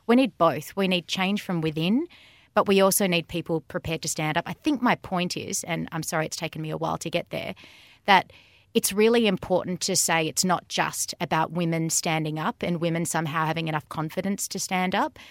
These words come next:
that it can't always be on the women to change the system, but we all need to change the system. And until we do that, we're not going to,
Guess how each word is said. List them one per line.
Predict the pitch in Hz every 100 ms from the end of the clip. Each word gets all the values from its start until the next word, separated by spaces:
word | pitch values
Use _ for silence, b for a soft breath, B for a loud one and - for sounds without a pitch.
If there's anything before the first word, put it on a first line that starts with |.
| B B
that | 175 165
it | - -
can't | - 180 190
always | - 185 175 170
be | - 165 160 -
on | 185 175 175
the |
women | 165 165 165 226 330 - _
to | -
change | 196 180 170 -
the | 175
system, | - 175 - 233
but | 262 175 _ B B
we | 208 185
all | 180
need | 196 165
to | 160
change | - 151 147 -
the | 160
system. | - - 147 185 262 B B B -
And | 175
until | 175 170 - 214
we | 175 165
do | 147 175 180
that, | 165 -
we're | 175 175
not | 170 -
going | 175 165
to, | 160 - 165